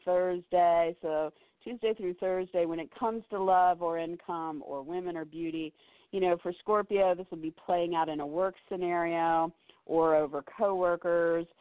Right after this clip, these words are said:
or hired help or health or animals or paperwork, you know, so something there is serious for you, and, and you may, um, really feel weighed down when it comes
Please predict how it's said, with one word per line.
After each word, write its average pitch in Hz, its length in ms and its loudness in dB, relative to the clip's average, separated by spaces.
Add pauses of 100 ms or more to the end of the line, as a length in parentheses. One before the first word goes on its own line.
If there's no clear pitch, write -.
(240)
or 151 340 4
hired 151 340 -2
help 196 540 4
or 151 220 -4
health 185 360 2 (520)
or 151 320 -4
animals 180 600 0 (120)
or 156 220 -8
paperwork, 202 720 0
you 190 100 -6
know, 190 300 2
so 165 100 -4 (100)
something 202 400 -4
there 190 360 2
is 165 80 -2 (200)
serious 190 400 2
for 180 100 0
you, 180 380 4
and, 151 160 0 (460)
and 160 340 0
you 156 80 -2
may, 170 540 -2
um, 151 440 0 (200)
really 165 500 4 (180)
feel 170 320 2
weighed 165 300 -2
down 170 300 2
when 156 120 -8
it - 80 -14
comes 175 300 -8